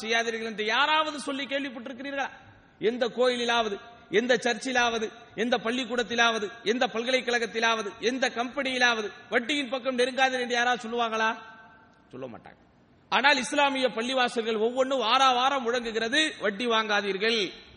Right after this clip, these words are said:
வட்டி கொடுக்காதீர்கள், வட்டிக்கு சாட்சியா இருக்காதீர்கள், வட்டிக்கு கணக்கு எழுதாதீர்கள்." இஸ்லாமிய சமூகம் வங்கிகளிலே தொடர்ந்து இருக்கக்கூடிய வங்கி எண்ணிற்கு, வங்கி எண்களுக்கு, வங்கி கணக்குகளுக்கு அந்த வங்கிகளே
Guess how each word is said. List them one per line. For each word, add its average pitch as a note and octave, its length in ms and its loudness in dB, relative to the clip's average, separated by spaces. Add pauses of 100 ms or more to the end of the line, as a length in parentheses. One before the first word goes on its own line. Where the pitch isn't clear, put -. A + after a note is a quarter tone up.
(100)
வட்டி G#3+ 260 0
கொடுக்காதீர்கள், G#3+ 880 0 (240)
வட்டிக்கு A3+ 460 0
சாட்சியா A3+ 400 2
இருக்காதீர்கள், G#3 760 0
வட்டிக்கு A#3 460 -2
கணக்கு A#3 360 0
எழுதாதீர்கள்." A3 680 2 (1040)
இஸ்லாமிய A#3+ 520 2
சமூகம் B3+ 600 -2 (380)
வங்கிகளிலே B3 680 2
தொடர்ந்து A#3+ 360 0
இருக்கக்கூடிய A3 480 -2
வங்கி B3 400 -2
எண்ணிற்கு, G#3 420 -4
வங்கி B3+ 400 0
எண்களுக்கு, A3 380 -4
வங்கி A#3+ 300 -2
கணக்குகளுக்கு A3+ 800 -2
அந்த G#3 300 -2
வங்கிகளே D4+ 760 4